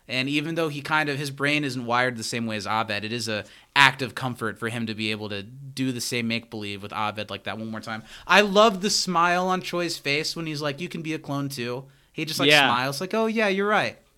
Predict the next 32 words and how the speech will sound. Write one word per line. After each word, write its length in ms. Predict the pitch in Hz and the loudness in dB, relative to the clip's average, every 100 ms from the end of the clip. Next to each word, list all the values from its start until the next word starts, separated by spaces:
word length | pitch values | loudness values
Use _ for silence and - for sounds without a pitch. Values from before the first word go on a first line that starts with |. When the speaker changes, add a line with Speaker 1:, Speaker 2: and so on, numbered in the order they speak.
| _ _ _ _ _ _ | _ _ _ _ _ _
Speaker 1:
Really 180 | 175 170 | -2 -2
cute 180 | 139 120 | -2 -6
moment. 320 | 104 101 101 - _ _ - - - - - | -8 -12 -14 -18 _ _ -20 -20 -20 -6 2
And 160 | 202 | 4
even 240 | 226 254 247 | 6 6 6
though, 160 | 208 | 6
sure, 280 | 196 208 180 | 6 6 6
it's 200 | 147 143 | 4 2
like 160 | 170 165 | 0 2
he'd 180 | 202 | 2
hurt 320 | 208 156 202 240 | 2 2 2 2
the 80 | |
shit 240 | 247 170 170 | 0 2 4
out 160 | 147 | 4
of 60 | 139 | 2
himself 420 | 127 123 123 110 | -2 -4 -4 -4
here. 300 | 113 107 110 - - | -6 -6 -8 -12 -2
What 120 | 208 285 | 4 4
a 60 | |
badass 420 | 294 151 156 156 151 | 6 6 6 6 2
shot 280 | 147 131 | 0 0
of 100 | 139 | 0
Donald 300 | 131 120 120 | 0 -2 -2
Glover 260 | 98 92 104 | -6 -10 -10
here. 300 | 123 123 139 | -8 -8 -4
Speaker 2:
I 140 | 151 160 | 4 6
know, 140 | 160 | 6
that's 160 | 156 135 | 4 2
Speaker 1:
When 100 | 135 | 2
he, 60 | |
Speaker 2:
great. 140 | 151 | 2
Speaker 1:
like, 80 | 113 | 2